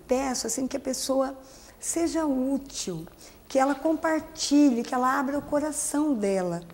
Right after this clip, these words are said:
pra essas vidas. E ela pensar que ela tá pegando uma vida e que essa vida vai trazer problemas, sim. Porque o problema que, que, que gera, que é, é, se for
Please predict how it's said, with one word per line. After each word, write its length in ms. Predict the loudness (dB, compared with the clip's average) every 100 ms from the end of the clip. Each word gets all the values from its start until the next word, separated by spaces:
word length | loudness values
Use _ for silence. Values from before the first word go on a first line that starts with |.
| -20 -20 -12 0
pra 140 | 4
essas 400 | 4 4 -2 -2
vidas. 500 | -2 -2 0 -2 -6 -12 -18 -2
E 100 | 2
ela 160 | 4 4
pensar 360 | 2 2 2 0
que 80 | 0
ela 80 |
tá 100 | -2
pegando 320 | -2 0 2 0
uma 160 | -2
vida 440 | 0 2 4 2 -2 -12 -6
e 60 | -4
que 80 | -2
essa 220 | -2 0
vida 240 | 2 2 2
vai 180 | 0 0
trazer 260 | 0 0
problemas, 560 | 0 -2 0 0 -2 -2
sim. 340 | -2 -2 -2 -8 -20 -20 -12 -4
Porque 340 | -2 2 0
o 60 | 2
problema 320 | 0 0 0 -2
que, 180 | 0 2
que, 300 | 0 -2 -4
que 200 | -4 -2
gera, 560 | 2 4 6 4 0 -6 -18 -8
que 100 | -4 -2
é, 960 | 0 0 0 0 0 0 0 -2 -2 -2
é, 40 |
se 160 | -2 -2
for 280 | -2 -2